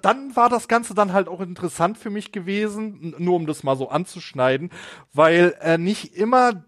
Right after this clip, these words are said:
den Charakter, den man einem Superhelden zumutet, äh, trifft auch zu. Und das hab ich halt so in dem Civil War dann auch mal wieder gespürt, was mir dann auch wieder gesagt hat, so, „Ey, du darfst dich jetzt nicht nur irgendwie in diesem X-Men- und Spider-Man-Kosmos aufhalten,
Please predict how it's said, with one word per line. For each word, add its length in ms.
den 460
Charakter, 680
den 220
man 200
einem 160
Superhelden 920
zumutet, 880
äh, 200
trifft 480
auch 280
zu. 600
Und 240
das 180
hab 140
ich 120
halt 240
so 140
in 100
dem 120
Civil 420
War 160
dann 140
auch 220
mal 180
wieder 160
gespürt, 640
was 300
mir 160
dann 180
auch 280
wieder 160
gesagt 480
hat, 160
so, 160
„Ey, 360
du 80
darfst 360
dich 160
jetzt 200
nicht 200
nur 120
irgendwie 340
in 120
diesem 280
X-Men- 520
und 160
Spider-Man-Kosmos 1040
aufhalten, 720